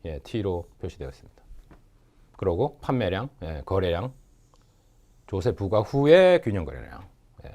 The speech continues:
여기 되겠죠. 요거랑 요 밑변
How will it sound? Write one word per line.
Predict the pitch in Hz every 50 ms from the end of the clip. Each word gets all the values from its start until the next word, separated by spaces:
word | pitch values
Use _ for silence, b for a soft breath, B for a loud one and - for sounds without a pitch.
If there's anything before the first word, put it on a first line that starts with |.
| - 73
여기 | 87 85 76
되겠죠. | 71 69 64 - - - - _ - - _ _ _ _ _ _ _ _ _ _ _ - -
요거랑 | 110 110 101 113 127 151 180 196 - - _ _ _ _ _ _ _ _ _ _ - _ _ _ _ _ _ _ _ _ _ _ _ _ _ _ - 101
요 | 92
밑변 | 90 95 95 - - 113 123 135 139 131